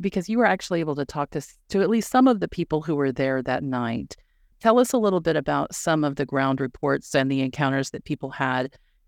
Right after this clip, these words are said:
Like, as basically Ger-, Gertie was circling, it sounded like Oswego,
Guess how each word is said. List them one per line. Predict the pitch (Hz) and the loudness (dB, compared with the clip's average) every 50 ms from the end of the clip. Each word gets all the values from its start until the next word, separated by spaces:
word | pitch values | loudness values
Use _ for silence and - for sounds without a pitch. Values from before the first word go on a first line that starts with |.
| _ _ _ _ _ _ _ _ _ - _ _ - - - _ _ - | _ _ _ _ _ _ _ _ _ -20 _ _ -20 -20 -20 _ _ -2
Like, | 160 156 - - | -2 0 0 2
as | 170 180 190 180 160 - | 2 4 4 2 0 0
basically | - 165 151 139 - 147 - - 139 | 0 2 2 2 2 -2 -2 -2 -2
Ger-, | 131 143 139 143 143 | -2 0 0 0 0
Gertie | - - 151 143 139 139 135 | 0 -2 0 0 0 -2 -2
was | 135 135 131 123 123 - - _ - | -2 -2 -2 -2 -4 -8 -20 _ -10
circling, | - - 165 160 - - 160 147 139 135 | -2 0 0 0 0 0 0 0 0 -2
it | 135 - | -2 -4
sounded | - 180 208 226 214 156 | 0 0 2 2 2 2
like | 139 131 - - | 0 -2 -2 -6
Oswego, | 120 - - 220 240 247 - - - - | -8 -6 -2 0 0 0 0 -2 -4 -4